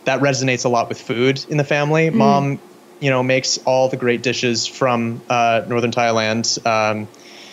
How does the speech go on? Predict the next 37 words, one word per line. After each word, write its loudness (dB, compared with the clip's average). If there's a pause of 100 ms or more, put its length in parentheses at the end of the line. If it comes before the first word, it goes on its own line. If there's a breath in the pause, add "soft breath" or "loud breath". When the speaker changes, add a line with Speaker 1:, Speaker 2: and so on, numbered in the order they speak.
(220 loud breath)
Speaker 1:
and, 0
uh, 4
my -2
uncle 0
Speaker 2:
What 4
Speaker 1:
would 2
Speaker 2:
does 2
Speaker 1:
cook 2
Speaker 2:
she 4
Speaker 1:
that. 6 (120)
Speaker 2:
make -4
the 0
best? -2
What's -2
her, 2
like, 0 (420)
what's -2
her 0
thing? 0 (800 loud breath)
Speaker 1:
Um, 0
she 0
makes 0 (120)
all, 0
all 0
kinds -2
of -8
great 2
lap. 0 (220)
Um, -2 (360)
my, 0
my 2
Speaker 2:
Lap. 4 (280)
Speaker 1:
stepdad 0
asks 0
Speaker 2:
Mm. -18
Speaker 1:
for 2
lap, 0